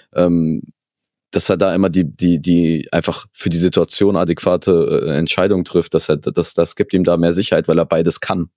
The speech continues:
offensichtlich. Also seine Füße sind stark genug, ähm,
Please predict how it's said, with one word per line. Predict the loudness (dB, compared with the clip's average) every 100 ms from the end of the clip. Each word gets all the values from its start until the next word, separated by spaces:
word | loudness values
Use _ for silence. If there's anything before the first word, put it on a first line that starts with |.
| -12
offensichtlich. | -8 -4 -2 -2 -2 -2 -4 -14 _ _ _
Also | -6 0
seine | 2 0
Füße | 0 -2 0
sind | 0 0
stark | 0 -2
genug, | 0 0 0 0
ähm, | 0 0 -2